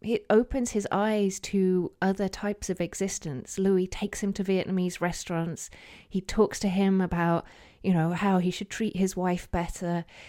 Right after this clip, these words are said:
He, you know, is a pretty dodgy character, making and selling fake goods. But yet Arthur is thrilled by all of this and feels, I guess, an,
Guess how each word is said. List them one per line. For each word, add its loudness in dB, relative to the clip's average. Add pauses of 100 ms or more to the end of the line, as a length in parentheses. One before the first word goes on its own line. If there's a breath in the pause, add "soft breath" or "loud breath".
(120 loud breath)
He, 0 (400)
you 2
know, 4 (260)
is 2
a 0
pretty 2
dodgy -4
character, -2 (760)
making 4
and 4
selling 2
fake -4
goods. -6 (480 loud breath)
But 0
yet 0 (480)
Arthur 2 (480)
is 2
thrilled -2
by -2
all 0
of -8
this -10
and 0
feels, 0 (400 loud breath)
I 2
guess, 0 (180)
an, 2